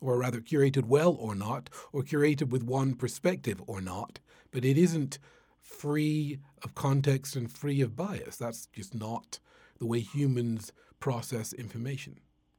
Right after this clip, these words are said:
This is what concerns me. What concerns me is the public probably isn't aware of the extent to which Russia and other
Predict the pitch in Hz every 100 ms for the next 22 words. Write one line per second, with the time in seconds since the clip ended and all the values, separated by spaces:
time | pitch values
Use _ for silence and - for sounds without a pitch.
0 | _ _ _ _ 180 190 185 139 123 120
1 | - 117 98 98 - - - 180 190 196
2 | 254 254 190 175 147 160 143 135 - _
3 | _ _ _ _ _ _ 165 156 143 220
4 | 202 180 - - - 226 240 196 180 190
5 | 196 208 190 160 131 113 104 104 95 _
6 | _ _ 131 120 120 113 127 123 - -
7 | 190 175 - - _ _ - 160 151 143
8 | - - _ _ _ 160 170 180 - 165
9 | 139 143 151